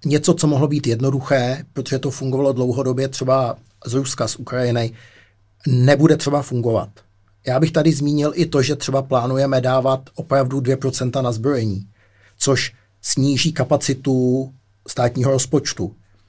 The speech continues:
Budeme muset se opět zamyslet nad financováním zbrojního průmyslu úplně v jiných dimenzích.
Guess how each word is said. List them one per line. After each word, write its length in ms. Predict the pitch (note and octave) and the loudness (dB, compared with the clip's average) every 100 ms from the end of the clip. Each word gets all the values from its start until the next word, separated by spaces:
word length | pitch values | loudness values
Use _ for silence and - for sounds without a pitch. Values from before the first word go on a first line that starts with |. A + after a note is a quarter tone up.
| _ | _
Budeme 300 | B2+ C#3+ D3 | 0 2 4
muset 320 | C#3+ C3+ D#3 - | 2 2 0 2
se 60 | |
opět 240 | D3 D3 C3+ | 0 0 2
zamyslet 500 | C#3 C#3 - C#3 C3+ | 2 2 2 0 0
nad 140 | C3 | -4
financováním 640 | C3+ C3 B2 C#3+ C3 C3+ | -2 -2 0 0 0 0
zbrojního 460 | B2+ B2+ C#3 C#3+ D3 | 0 2 2 2 0
průmyslu 500 | C#3+ A#2+ B2+ A#2+ A#2+ | 0 0 2 0 -2
úplně 420 | - A#2+ C3+ B2+ | -6 -4 0 0
v 40 | B2 | 0
jiných 240 | B2+ C#3 | 0 0
dimenzích. 640 | B2 B2+ B2+ A#2 - - | 0 0 0 -2 -8 -14